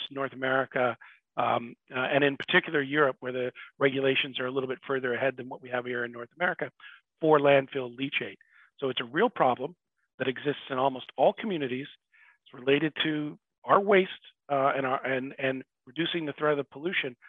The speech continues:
But you have to do it on a very economic basis. We think we're probably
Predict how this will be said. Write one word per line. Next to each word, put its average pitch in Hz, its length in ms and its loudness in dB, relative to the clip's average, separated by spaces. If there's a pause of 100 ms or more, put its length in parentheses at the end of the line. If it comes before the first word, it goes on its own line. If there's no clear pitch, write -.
(200)
But - 80 -6
you 202 40 4
have 214 100 4
to 185 80 -10
do 170 140 2
it 165 80 4
on 156 120 2
a 143 40 -2
very 143 220 4
economic 127 440 -4
basis. 131 320 -8 (540)
We 135 220 -2
think 156 160 -6
we're 147 100 -6
probably 135 320 -2